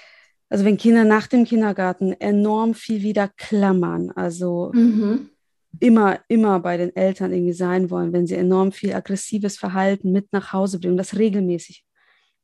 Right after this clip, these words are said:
Speaker 1: Jetzt nicht nur irgendwie einmal oder wirklich regelmäßig, wenn die anfangen, ihre
Speaker 2: Mhm.
Speaker 1: Nägel zu kauen, Ängste sch-, stark entwickeln. Ähm, das sind alles so
Speaker 2: Mhm.
Speaker 1: Ke-, Merkmale von erhöhtem Alarm, also Alarm, wo das Ki-,
Speaker 2: Mhm.
Speaker 1: wo es einfach zu viel wird fürs Kind,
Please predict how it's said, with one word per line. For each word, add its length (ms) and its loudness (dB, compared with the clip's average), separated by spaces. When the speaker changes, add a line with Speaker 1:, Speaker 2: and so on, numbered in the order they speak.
Speaker 1:
Jetzt 180 -8
nicht 180 0
nur 140 2
irgendwie 240 2
einmal 680 0
oder 280 -4
wirklich 520 -8
regelmäßig, 720 -4
wenn 100 2
die 100 2
anfangen, 480 0
ihre 160 4
Speaker 2:
Mhm. 60 8
Speaker 1:
Nägel 440 2
zu 240 -14
kauen, 720 0
Ängste 600 -2
sch-, 280 -12
stark 440 -8
entwickeln. 600 -4
Ähm, 240 4
das 140 2
sind 80 0
alles 260 2
so 200 -2
Speaker 2:
Mhm. 280 4
Speaker 1:
Ke-, 220 -8
Merkmale 640 2
von 240 0
erhöhtem 520 0
Alarm, 480 -2
also 200 -4
Alarm, 500 0
wo 80 -8
das 220 -8
Ki-, 100 -14
Speaker 2:
Mhm. 160 -8
Speaker 1:
wo 240 -2
es 160 -4
einfach 240 0
zu 300 0
viel 460 2
wird 200 0
fürs 240 -6
Kind, 400 -2